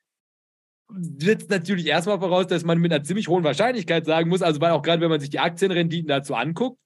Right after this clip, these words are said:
ist, also wenn du halt, wenn ich mit meinem, bei meinem Zinstrade auf, auf das Kapit-, oder auf die Kapitulation am Aktienmarkt spekuliere und die kommt nicht und es kommen dreißig Prozent, ja, und dann bin ich in Staatsanleihen und die Zinsen <laughs> werden nicht gesenkt, dann stehe ich natürlich doof da.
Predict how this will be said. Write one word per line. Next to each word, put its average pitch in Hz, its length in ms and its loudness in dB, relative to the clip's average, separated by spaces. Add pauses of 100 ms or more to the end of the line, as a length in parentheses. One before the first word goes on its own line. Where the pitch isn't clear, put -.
ist, 185 400 -2 (260)
also 175 220 0 (560)
wenn 180 140 4
du 185 100 6
halt, 170 160 2 (160)
wenn 175 160 2
ich 175 140 -2
mit 185 140 0
meinem, 160 260 2
bei 156 100 0
meinem 147 240 2
Zinstrade 185 600 0
auf, 160 160 2
auf 170 200 2
das 151 260 0 (160)
Kapit-, 165 320 -2
oder 156 240 4
auf 143 80 0
die 147 120 -12
Kapitulation 160 540 2
am 143 100 2
Aktienmarkt 165 520 2
spekuliere 147 500 0
und 165 140 0
die 160 80 -6
kommt 143 240 -2
nicht 247 180 0
und 180 120 2
es 147 100 -2
kommen 170 240 0
dreißig 147 380 0
Prozent, 220 420 -2
ja, 180 280 0 (340)
und 156 180 -2
dann 240 200 2
bin 220 120 2
ich 175 140 0
in 147 80 2
Staatsanleihen 165 680 2
und 269 180 2
die 262 100 2
Zinsen 170 420 0
<laughs> - 0 -
werden 175 240 0
nicht - 240 -2
gesenkt, 156 420 0 (460)
dann 170 140 2
stehe 220 240 2
ich 202 100 2
natürlich 175 460 0
doof 120 280 0
da. 117 300 0